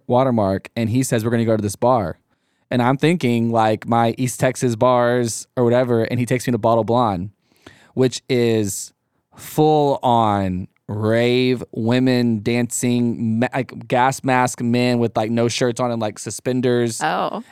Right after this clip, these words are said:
Speaker 1: And, like, bo-, like, bottle service, like, the tables have, like, the ice trays and the, like, built into the table, and it's just all these, like, handles. And I'm walking in, I'm like, "Okay, okay, this is a little more intense." And it's like,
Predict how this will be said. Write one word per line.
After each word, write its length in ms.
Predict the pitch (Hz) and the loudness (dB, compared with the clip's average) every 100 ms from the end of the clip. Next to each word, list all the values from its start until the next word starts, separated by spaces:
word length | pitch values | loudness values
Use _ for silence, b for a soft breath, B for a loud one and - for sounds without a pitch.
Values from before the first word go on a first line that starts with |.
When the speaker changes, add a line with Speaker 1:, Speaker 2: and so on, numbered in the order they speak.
| - | -2
Speaker 1:
And, 180 | 139 131 | 2 2
like, 360 | 120 107 107 | 0 -2 -2
bo-, 140 | 139 - | -2 0
like, 160 | 139 117 _ _ _ _ - | -2 -4 _ _ _ _ 2
bottle 300 | 127 156 147 | 4 4 0
service, 500 | - 139 123 117 131 | 0 2 2 0 0
like, 100 | 113 | -2
the 80 | 117 | -4
tables 380 | 151 151 135 | -2 0 0
have, 180 | 143 127 | 2 2
like, 140 | 117 - | 0 -2
the 120 | - | -4
ice 260 | 113 127 - | 0 0 -2
trays 280 | - 131 120 | 0 0 0
and 100 | 113 | -2
the, 100 | 110 | -2
like, 180 | 127 110 | -6 -2
built 180 | 139 131 | 0 0
into 120 | 127 | 0
the 80 | 120 | -2
table, 320 | - 123 120 | -2 -4 -2
and 60 | 117 | -2
it's 80 | - | -2
just 200 | 120 - | -6 -2
all 260 | 123 123 127 | 2 2 2
these, 200 | 123 120 | -2 -4
like, 120 | - | -8
handles. 680 | - 123 123 127 131 139 - b b b b b b _ | -4 -2 2 2 2 -2 -8 b b b b b b _
And 100 | 139 | 2
I'm 140 | 139 131 | 4 4
walking 400 | 143 190 220 208 | 2 2 0 2
in, 120 | 185 | 2
I'm 80 | 147 | 2
like, 200 | 120 - | 0 0
"Okay, 440 | 190 214 190 196 b b b | 0 0 0 -2 b b b
okay, 440 | 127 180 180 175 185 | 0 2 2 2 0
this 160 | 139 | -2
is 80 | 156 | 0
a 80 | 135 | 2
little 240 | 139 180 | 2 2
more 200 | 180 170 | 2 2
intense." 560 | 165 156 - 156 156 - | 2 -2 0 0 0 0
And 80 | 143 | 0
it's 80 | 127 | 0
like, 160 | - | -4